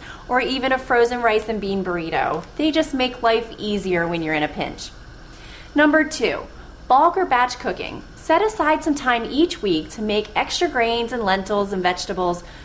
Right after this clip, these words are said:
so you're ready to go. Number three, take advantage of leftovers, making plenty to set aside for the next lunch or two.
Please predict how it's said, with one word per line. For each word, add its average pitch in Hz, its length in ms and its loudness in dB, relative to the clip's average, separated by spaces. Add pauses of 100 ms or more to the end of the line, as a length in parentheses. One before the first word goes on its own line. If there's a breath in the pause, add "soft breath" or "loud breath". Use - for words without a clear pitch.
(140)
so - 420 -2
you're 294 220 2
ready 214 360 2
to 202 100 2
go. 151 400 2 (1120 loud breath)
Number 330 280 6
three, 180 440 0 (160)
take 254 260 -4
advantage 240 400 2
of 294 160 -2
leftovers, 220 720 0
making 214 380 0
plenty 320 840 2 (300 loud breath)
to 233 100 -6
set 214 300 2
aside 185 420 2
for 185 140 -6
the 180 100 -2
next 160 260 -2
lunch 139 240 -4
or 139 120 -8
two. - 180 -8